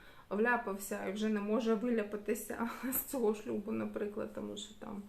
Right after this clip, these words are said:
моральні якісь категорії. А, до речі, нерідко буває так, що вона мріє, щоб він пішов, а він не йде, тому що це ж неморально.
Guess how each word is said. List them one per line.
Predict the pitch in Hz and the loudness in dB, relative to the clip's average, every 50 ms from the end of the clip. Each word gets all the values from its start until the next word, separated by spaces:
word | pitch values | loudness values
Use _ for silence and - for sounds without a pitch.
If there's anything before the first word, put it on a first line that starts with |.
| - - - - - - - | -14 -18 -18 -20 -14 -6 0
моральні | 196 185 196 214 226 226 226 233 233 | 4 6 6 8 8 8 8 6 6
якісь | 226 226 - 226 220 - | 4 4 2 -2 -2 -2
категорії. | - 214 208 214 226 220 214 214 214 220 226 226 220 220 220 220 214 208 214 214 208 - - - - - - - | -4 -4 -2 0 -2 0 0 2 2 4 4 4 4 2 2 2 2 2 0 -2 -6 -10 -18 -18 -18 -20 -16 -12
А, | - - - - - - - - - - - 214 196 226 262 196 | -8 -6 -4 -2 -2 -2 -2 -2 -4 -2 -2 0 0 0 0 0
до | 294 294 | 6 8
речі, | 226 226 233 - 285 | 8 8 8 4 0
нерідко | 254 233 240 233 247 247 240 - - 214 | 0 2 2 2 0 -2 -4 -6 -8 -4
буває | 202 220 208 214 214 208 202 | 0 0 2 4 4 2 2
так, | 208 214 208 208 | 2 0 -2 -2
що | - - 214 208 | -2 -4 -2 0
вона | 214 226 233 226 | 0 2 2 2
мріє, | 220 226 262 269 277 247 247 | 2 2 0 0 0 0 0
щоб | - - 214 202 | 0 -2 -2 0
він | 202 226 226 | 0 0 0
пішов, | 214 - 220 226 - - 220 214 208 214 208 | 0 0 -2 -2 -2 0 0 0 0 0 0
а | 208 214 | 2 2
він | 214 233 233 226 | 2 4 2 2
не | 220 220 | 2 2
йде, | 214 214 247 254 247 | 2 2 0 -2 -2
тому | - 190 196 208 214 | -4 -2 -2 -2 -2
що | 208 - 208 | -2 -4 -6
це | 208 - - 196 | -6 -4 -4 -6
ж | 196 - - 214 | -6 -4 -4 -2
неморально. | 202 208 214 220 233 240 262 269 240 214 240 226 226 - | 2 2 2 2 2 0 0 0 0 0 0 -2 -2 -4